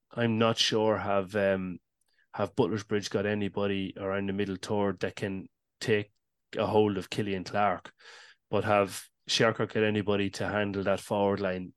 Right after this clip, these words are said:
Uh, again, I'm not sure on that, that Butler's Bridge forward line. So I, th-, I think Butler's Bridge will get the nod in this game. Um, they're, they're a smaller, maybe, and should be more mobile team.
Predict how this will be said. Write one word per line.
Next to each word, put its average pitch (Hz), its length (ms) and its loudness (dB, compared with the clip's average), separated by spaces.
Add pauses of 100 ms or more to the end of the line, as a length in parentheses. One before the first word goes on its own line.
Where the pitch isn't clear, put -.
(100)
Uh, 107 180 -10
again, 104 400 0
I'm 101 180 0
not 92 140 -2
sure 95 320 0
on 92 100 -2
that, 92 280 -2 (100)
that 98 160 0
Butler's 92 240 -6
Bridge 95 160 -6
forward 95 380 -4
line. 90 200 -8
So 90 260 -6 (1300)
I, 117 100 -2
th-, - 220 -4
I 143 120 6
think 151 320 2
Butler's 131 280 6
Bridge 120 200 4
will 117 80 0
get 113 180 2
the 120 80 -2
nod 110 280 4
in 104 120 0
this 104 180 -4
game. 107 420 -2 (640)
Um, 95 520 0 (540)
they're, 101 240 4 (100)
they're 107 180 2
a 101 60 0
smaller, 107 880 2 (320)
maybe, 107 800 2
and 95 160 -4
should 101 320 2
be 98 200 -2
more 101 300 2
mobile 95 420 2
team. 92 380 -8